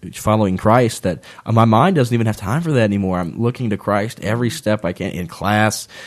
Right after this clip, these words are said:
with my friends, and, you know, I even take time to go to a life group on Tuesdays at Pastor Margaret's house, which is wonderful. And it's just, I've been,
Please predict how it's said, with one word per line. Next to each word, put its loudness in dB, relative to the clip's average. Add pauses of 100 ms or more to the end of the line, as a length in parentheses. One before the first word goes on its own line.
(260)
with -4
my 0
friends, 0 (120)
and, -6
you -6
know, -4
I 0
even -2
take -2
time 0
to -2
go -2
to 0
a 0
life 0
group -8
on -4
Tuesdays -2
at -8
Pastor -2
Margaret's -2
house, -4
which -8
is -4
wonderful. 0
And -6
it's -10
just, -4
I've 0
been, -4